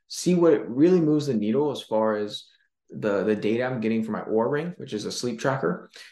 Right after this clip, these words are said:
and seeing how it impacts my rem sleep, my deep sleep, my total sleep, my H R V and recovery metrics. And so by having that quantitative data, I'm able to say, "Hey, this is having this effect, this is having this effect." And so I'm constantly kind of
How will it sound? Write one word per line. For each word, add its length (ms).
and 140
seeing 240
how 160
it 80
impacts 380
my 100
rem 240
sleep, 260
my 140
deep 240
sleep, 240
my 100
total 260
sleep, 460
my 340
H 220
R 120
V 260
and 100
recovery 400
metrics. 480
And 120
so 140
by 120
having 380
that 260
quantitative 680
data, 400
I'm 80
able 140
to 80
say, 200
"Hey, 200
this 180
is 80
having 240
this 160
effect, 300
this 180
is 60
having 200
this 180
effect." 320
And 100
so 100
I'm 100
constantly 440
kind 280
of 100